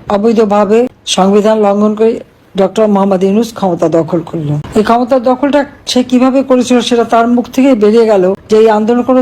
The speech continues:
ছাত্র জনতার আন্দোলন না, এটা ডক্টর মোহাম্মদ ইউনূসের meticulous ডিজাইনে পরিচালিত মাস্টার মাইন্ড দ্বারা। বিল ক্লিনটন ফাউন্ডেশন, যে ফাউন্ডেশনে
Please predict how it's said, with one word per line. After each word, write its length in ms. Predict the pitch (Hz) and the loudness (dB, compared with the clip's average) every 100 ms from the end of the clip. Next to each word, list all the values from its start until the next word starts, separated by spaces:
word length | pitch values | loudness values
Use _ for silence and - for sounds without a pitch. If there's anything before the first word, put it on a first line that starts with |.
| 254 | 0
ছাত্র 220 | 220 220 220 | -2 0 0
জনতার 320 | 226 220 247 | 0 2 2
আন্দোলন 300 | 233 240 247 233 | 2 2 2 2
না, 60 | 165 180 | 0 0
এটা 180 | 196 214 214 - - - - 214 | 0 0 0 -6 -20 -20 -4 -2
ডক্টর 240 | 220 294 285 | 0 2 4
মোহাম্মদ 240 | 269 254 233 | 4 2 2
ইউনূসের 360 | 226 226 226 220 214 | 2 0 2 2 2
meticulous 460 | 214 208 214 226 214 202 | 0 0 0 0 0 0
ডিজাইনে 680 | 208 185 226 233 254 262 254 214 190 - - | -2 0 2 2 4 4 4 2 -4 -12 -2
পরিচালিত 600 | 208 202 202 180 175 175 240 247 | 0 0 0 0 0 0 0 2
মাস্টার 300 | 214 220 247 233 | 2 0 0 0
মাইন্ড 220 | 202 190 175 | 0 0 0
দ্বারা। 220 | 170 156 170 - - 190 | -2 -2 -6 -14 -2 0
বিল 160 | 214 208 | 0 0
ক্লিনটন 360 | 220 220 233 220 | 0 0 0 0
ফাউন্ডেশন, 480 | 233 233 240 240 277 269 | 0 0 0 0 0 2
যে 80 | 214 208 | 2 2
ফাউন্ডেশনে 480 | 208 202 202 214 202 | 0 0 0 0 0